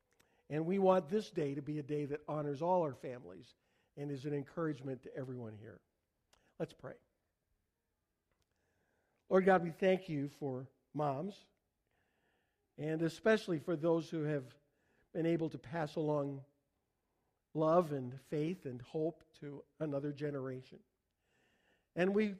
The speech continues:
thank you for families. We thank you for dads and kids and grandparents, aunts and uncles. We pray for everyone in this place that today we would feel your smile and your blessing,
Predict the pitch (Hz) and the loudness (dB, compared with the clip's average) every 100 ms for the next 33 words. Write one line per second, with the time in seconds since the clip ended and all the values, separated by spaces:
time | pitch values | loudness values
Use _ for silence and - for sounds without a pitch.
0 | - - 190 185 185 160 165 196 190 202 | -10 0 2 2 -4 -8 -4 2 4 2
1 | 120 117 147 151 151 - 170 147 156 156 | 0 -6 -8 -6 -6 -6 -8 -4 -2 -2
2 | 131 135 123 175 156 139 - 135 127 160 | -6 -10 -10 -4 -4 -4 -8 -6 0 0
3 | 156 143 139 123 - - - _ _ _ | -2 -6 -10 -10 -16 -18 -18 _ _ _
4 | _ - 175 175 - 151 160 160 135 127 | _ 0 2 2 0 2 2 2 -4 -10
5 | - - _ _ _ _ _ _ _ _ | -12 -20 _ _ _ _ _ _ _ _
6 | 175 165 - 185 156 180 190 226 233 220 | -4 -2 2 2 2 4 6 6 6 8
7 | 208 190 185 170 - 185 165 151 - 160 | 8 8 4 2 -2 2 2 2 -2 -2
8 | 151 - - 170 185 185 139 170 180 _ | -2 -4 -6 -2 0 -2 -6 -10 -14 _
9 | _ _ _ _ _ 156 185 180 165 131 | _ _ _ _ _ -2 0 2 2 0
10 | - 190 180 151 151 131 - - 160 170 | -6 0 2 2 -2 -4 -6 -8 -4 -2
11 | 180 185 196 135 131 123 139 156 180 - | 0 0 0 -2 -6 -6 -2 -2 -2 -4
12 | 190 202 196 | -6 -6 -8